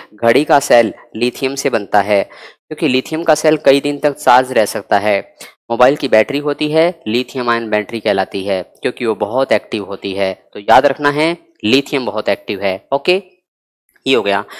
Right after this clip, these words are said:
अब एक और क्वेश्चन करते हैं, वो और अच्छा लगेगा आपको, उसमें थोड़ा अपवाद है, वो हम बाद में करेंगे, लेकिन फिलहाल आपको ऐसे बता दूं मैं, बेटा मांगे कार, ऐसे किया, ऐसे किया,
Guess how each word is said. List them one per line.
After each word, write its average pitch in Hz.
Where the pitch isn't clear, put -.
अब 147
एक 156
और 170
क्वेश्चन 131
करते 95
हैं, 92
वो 123
और 160
अच्छा 151
लगेगा 92
आपको, -
उसमें 143
थोड़ा 143
अपवाद 135
है, 147
वो 139
हम 135
बाद 107
में 131
करेंगे, 143
लेकिन 127
फिलहाल 165
आपको 131
ऐसे 131
बता 127
दूं 113
मैं, 127
बेटा 151
मांगे 127
कार, 80
ऐसे 139
किया, 175
ऐसे 120
किया, 143